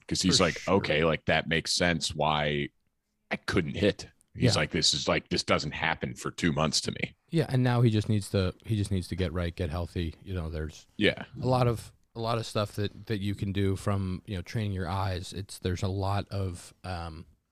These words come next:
Speaker 2: the eyes go, it's very difficult to pick up the ball in the same way you were because your eyes just aren't adjusting. So there's a lot of stuff you can do, not only with reaction training, but with,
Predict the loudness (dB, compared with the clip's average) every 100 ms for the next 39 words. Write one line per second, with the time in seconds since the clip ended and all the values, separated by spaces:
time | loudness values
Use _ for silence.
0 | _ _ _ _ _ _ _ _ _ _
1 | _ -20 -20 -20 -20 _ -2 0 2 0
2 | 0 2 2 4 2 -2 -8 _ -12 -10
3 | -6 -4 -2 -2 -4 -4 -4 -2 -4 _
4 | _ _ -8 -8 -8 -12 -6 -4 -4 -4
5 | 0 0 0 -2 -2 0 0 0 -2 -2
6 | 0 0 -2 -4 -4 -4 -2 -2 -2 -6
7 | -8 -6 -6 -6 -6 -4 -6 -4 -8 -4
8 | -4 -4 -4 -6 -6 -8 -8 -4 -2 -4
9 | _ _ _ _ -2 2 4 4 2 0
10 | -2 -2 -2 -4 -6 -2 -4 -4 -6 -8
11 | -8 -8 -10 -10